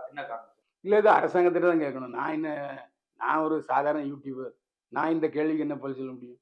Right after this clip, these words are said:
Speaker 1: ஏன்னா இப்ப ரெண்டு நாளா தான் போயிட்டு இருக்கு, உங்களையும் தொடர்ந்து
Speaker 2: ஆமா,
Speaker 1: பேசி-,
Speaker 2: அதான்,
Speaker 1: பேசிட்டு
Speaker 2: ஏன்?
Speaker 1: இருக்காங்க.
Speaker 2: அதாவது அரசியல், பாஜக அரசியல் கட்சி தலைவர் ஒருவர் வந்து நேத்து பேசியிருக்காரு. ஒண்ணு, கொக்கைன்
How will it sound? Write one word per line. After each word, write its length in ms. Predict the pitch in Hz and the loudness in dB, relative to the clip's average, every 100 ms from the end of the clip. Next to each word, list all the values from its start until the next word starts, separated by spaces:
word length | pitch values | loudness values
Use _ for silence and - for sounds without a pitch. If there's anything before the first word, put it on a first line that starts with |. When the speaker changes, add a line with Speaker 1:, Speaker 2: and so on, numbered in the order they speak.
| _ | _
Speaker 1:
ஏன்னா 200 | 147 170 | -14 -12
இப்ப 140 | 156 | -12
ரெண்டு 140 | 151 175 | -8 -2
நாளா 200 | 180 180 | -2 -2
தான் 180 | 185 | -4
போயிட்டு 220 | 165 165 143 | -6 -10 -12
இருக்கு, 220 | 139 139 135 | -16 -16 -16
உங்களையும் 360 | 139 156 160 | -14 -12 -12
தொடர்ந்து 140 | 139 208 | -2 2
Speaker 2:
ஆமா, 200 | 220 208 | 4 4
Speaker 1:
பேசி-, 240 | - 143 | 0 -6
Speaker 2:
அதான், 280 | 127 165 165 | 2 6 6
Speaker 1:
பேசிட்டு 260 | - - 135 | 2 -10 -2
Speaker 2:
ஏன்? 180 | 165 147 | 0 0
Speaker 1:
இருக்காங்க. 220 | - - _ _ _ _ _ | -6 -12 _ _ _ _ _
Speaker 2:
அதாவது 360 | 123 147 151 170 170 - - | -2 -2 0 0 0 -4 -10
அரசியல், 460 | - 135 170 165 151 143 - _ _ _ | -6 -2 0 0 -2 -6 -12 _ _ _
பாஜக 420 | 139 156 165 151 | 4 6 4 4
அரசியல் 380 | 151 143 151 143 | 2 2 0 -2
கட்சி 260 | 143 131 131 | -4 -8 -4
தலைவர் 380 | 135 131 123 - _ _ _ _ _ _ 135 | -2 -2 -4 -8 _ _ _ _ _ _ -4
ஒருவர் 240 | 147 147 | -2 0
வந்து 180 | 147 151 | 0 0
நேத்து 220 | 135 113 | -2 -6
பேசியிருக்காரு. 500 | 123 131 127 110 90 _ _ _ _ _ 110 | -6 -4 -6 -10 -14 _ _ _ _ _ -10
ஒண்ணு, 360 | 127 143 156 175 165 - - _ _ _ - | -6 -2 2 2 0 -6 -20 _ _ _ -6
கொக்கைன் 420 | 139 - 170 156 | -6 2 4 4